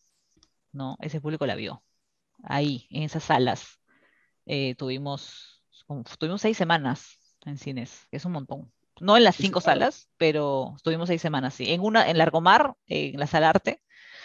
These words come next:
Speaker 1: estuvimos seis semanas.
Speaker 2: Sí, es una, una proeza, <laughs> al
Speaker 1: Sí,
Speaker 2: final.
Speaker 1: es una proeza, es una proeza, sí.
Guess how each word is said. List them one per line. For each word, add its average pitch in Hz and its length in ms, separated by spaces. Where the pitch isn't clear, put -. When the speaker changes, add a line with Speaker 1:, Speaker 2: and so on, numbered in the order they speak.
Speaker 1:
estuvimos 143 500
seis 127 100
semanas. - 360
Speaker 2:
Sí, - 160
es 151 260
una, 147 260
una 143 260
proeza, 127 680
<laughs> - 420
al 120 160
Speaker 1:
Sí, - 160
Speaker 2:
final. - 80
Speaker 1:
es - 100
una 180 140
proeza, - 440
es 151 80
una 165 180
proeza, 127 400
sí. - 240